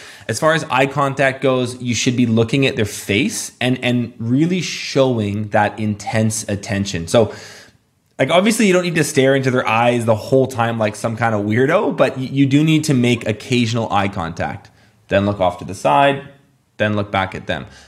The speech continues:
Find a rhythm, find a flow that really works for you, but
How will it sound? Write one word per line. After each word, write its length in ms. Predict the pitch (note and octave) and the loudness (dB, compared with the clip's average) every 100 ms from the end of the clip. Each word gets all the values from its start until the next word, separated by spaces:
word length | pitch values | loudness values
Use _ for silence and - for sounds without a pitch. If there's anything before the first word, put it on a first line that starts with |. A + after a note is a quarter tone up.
| _ _ | _ _
Find 460 | - - C3+ F3+ G3+ | -6 0 2 2 2
a 60 | |
rhythm, 520 | C#3 A#2+ A#2 G#2+ B2+ | 2 2 2 0 -2
find 300 | D#3 B2 C#3 | -2 0 0
a 40 | D3+ | -2
flow 460 | - A#2 A2+ A#2 | -4 0 2 4
that 140 | A#2 G2+ | 2 0
really 320 | A2+ A#2 A#2 | 0 2 2
works 360 | G#2 A2 A2 - | 4 4 2 -2
for 140 | G#2+ | -2
you, 360 | G2+ A2 F#3 E3+ | 0 0 0 2
but 320 | C3+ A#2+ | 2 2